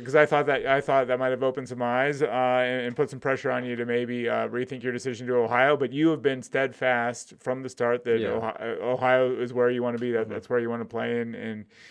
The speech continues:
Speaker 1: and, and you, and you felt very good ab-, about your decision. So,
Speaker 2: Yeah.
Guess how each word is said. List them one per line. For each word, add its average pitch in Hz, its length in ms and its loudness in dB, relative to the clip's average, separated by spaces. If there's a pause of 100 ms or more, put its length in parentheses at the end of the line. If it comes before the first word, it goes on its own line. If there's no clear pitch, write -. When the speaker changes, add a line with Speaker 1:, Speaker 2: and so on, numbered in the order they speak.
(140)
Speaker 1:
and, 120 180 -4
and 120 200 -4
you, 123 180 -6
and 127 100 -6
you 127 120 -4
felt 127 480 0
very 123 240 4
good 123 360 2
ab-, 110 200 -8
about 113 340 -2
your 104 120 -10
decision. 104 680 -10
So, 117 140 -2
Speaker 2:
Yeah. 113 220 -2